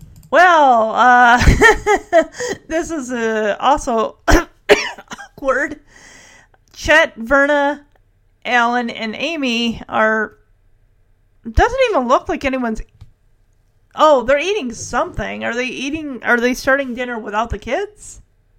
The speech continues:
Oh, I guess Chet is still under the impression he's still trying to hurry them along. As he's like, "Hey, you ready for your pie?"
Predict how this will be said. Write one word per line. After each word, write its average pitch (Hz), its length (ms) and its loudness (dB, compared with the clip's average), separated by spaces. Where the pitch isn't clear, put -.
Oh, 311 200 10
I 254 160 8
guess 359 240 0
Chet 311 260 0
is 294 100 -8
still 277 200 0
under 277 240 0
the 254 160 -4
impression 240 340 -4
he's 226 140 -8
still 240 180 -8
trying 214 240 -6
to 202 80 -6
hurry 220 280 -4
them 214 200 -4
along. 208 540 -2
As 254 160 -4
he's 277 160 -6
like, 220 140 -12
"Hey, 285 320 -8
you 226 160 -6
ready 285 280 2
for 320 100 -8
your 254 180 -4
pie?" 302 460 -2